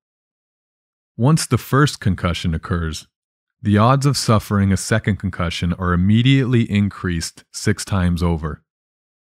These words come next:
The C D C also states concussions can negatively affect long-term brain health.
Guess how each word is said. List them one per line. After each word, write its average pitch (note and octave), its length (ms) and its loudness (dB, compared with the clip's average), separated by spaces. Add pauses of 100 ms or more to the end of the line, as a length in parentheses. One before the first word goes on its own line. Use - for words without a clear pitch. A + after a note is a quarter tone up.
(380)
The G#2+ 100 0
C C#3 200 2
D D3 140 4
C B2+ 320 0
also G#2+ 380 0
states F#2+ 360 -2
concussions G2+ 580 -2
can F#2 200 0
negatively A2 560 2
affect F2+ 500 -2
long-term F2+ 680 0
brain F#2+ 260 2
health. D#2+ 400 -6